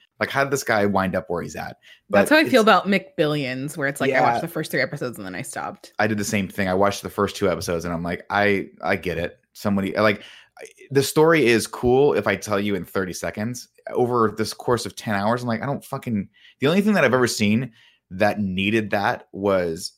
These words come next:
Speaker 1: um, the O J Simpson documentary that E S P N,
Speaker 2: Oh.
Speaker 1: the thirty for thirty they did on that, or, or I, well, maybe it wasn't thirty for thirty, but that one I was like, "Oh, this is stupid."
Speaker 2: The American Crime Story one?
Speaker 1: No, that was, so there
Speaker 2: Oh,
Speaker 1: was
Speaker 2: okay.
Speaker 1: two, um, there were two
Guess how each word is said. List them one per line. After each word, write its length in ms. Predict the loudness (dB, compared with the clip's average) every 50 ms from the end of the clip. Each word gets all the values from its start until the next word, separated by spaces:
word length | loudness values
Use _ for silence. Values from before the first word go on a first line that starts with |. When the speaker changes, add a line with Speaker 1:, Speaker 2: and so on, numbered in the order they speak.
| -10 -4
Speaker 1:
um, 460 | -2 0 0 0 -2 -4 -6 -8 -8
the 120 | -8 -4 -2
O 100 | -2 -2
J 140 | -2 -4
Simpson 360 | -6 -6 -6 -8 -8 -8 -8 -8
documentary 440 | -8 -8 -8 -10 -12 -10 -8 -8
that 120 | -8 -8 -8
E 120 | -6 -6
S 100 | -6 -8
P 140 | -8 -6 -4
N, 100 | -2 0
Speaker 2:
Oh. 200 | -2 -2 -4 -8 _ _ _ _
Speaker 1:
the 140 | -4 -4 -4 0 0
thirty 140 | 0 0 0
for 120 | -2 -4
thirty 220 | -2 0 0 0
they 120 | 0 0 0
did 140 | 0 0 0
on 120 | 0 0
that, 240 | 0 0 -2 0 0
or, 140 | 0 0 0
or 440 | 0 -2 -4 -4 -4 -4 -6 -8 -10 -10 -8
I, 100 | -8 -8
well, 220 | -6 -4 -2 -2 -2
maybe 100 | 0 -2
it 60 | -2
wasn't 240 | -2 -4 -6 -6 -6
thirty 160 | -6 -6 -6
for 100 | -4 -6
thirty, 140 | -8 -8 -10 -14 -16 _ -4
but 100 | 0 2
that 160 | 2 4 4
one 100 | 4 4
I 40 | 4
was 120 | 4 4
like, 160 | 2 0 0 0
"Oh, 180 | 0 0 0 0
this 140 | -4 -6
is 100 | -6 -4
stupid." 180 | 0 4 6 6
Speaker 2:
The 540 | 8 8 6 6 6 4 2 -2 -4 -6 -10 _ -12
American 420 | -6 -2 0 0 0 0 0 -4 -4
Crime 260 | -2 -4 -4 -4 -6
Story 340 | -6 -4 -2 0 0 0 0
one? 340 | 0 -2 -2 -2 -4 -6 -8 -14 -14 -4 0
Speaker 1:
No, 300 | 2 4 4 6 4 4
that 220 | 4 2 2 4 4
was, 160 | 2 2 2
so 80 | 2 0
there 100 | 0 2
Speaker 2:
Oh, 40 | 0
Speaker 1:
was 120 | 0 -4
Speaker 2:
okay. 100 | -6 -10
Speaker 1:
two, 360 | -6 -4 -2 -2 -2 -4 -4 -2
um, 520 | 0 2 2 2 0 -2 -2 -6 -6 -8 -12 _
there 220 | -10 -2 0 2 2
were 100 | 2 0
two 580 | -2 -4 -6 -6 -4 -4 -4 -4 -4 -6 -8